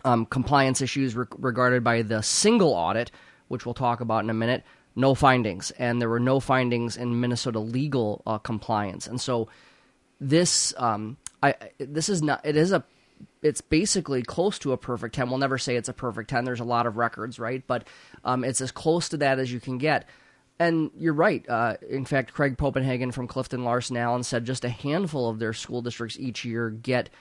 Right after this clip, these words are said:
uh, a completely clean audit like we did.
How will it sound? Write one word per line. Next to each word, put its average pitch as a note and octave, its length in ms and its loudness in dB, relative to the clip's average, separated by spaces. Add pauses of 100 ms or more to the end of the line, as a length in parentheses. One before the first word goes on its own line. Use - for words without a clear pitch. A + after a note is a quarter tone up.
(300)
uh, G#2 180 -4
a B2 80 -2
completely B2+ 460 -4
clean B2 300 -6
audit A#2+ 300 2
like A#2 240 -4
we C3 160 0
did. C3 320 0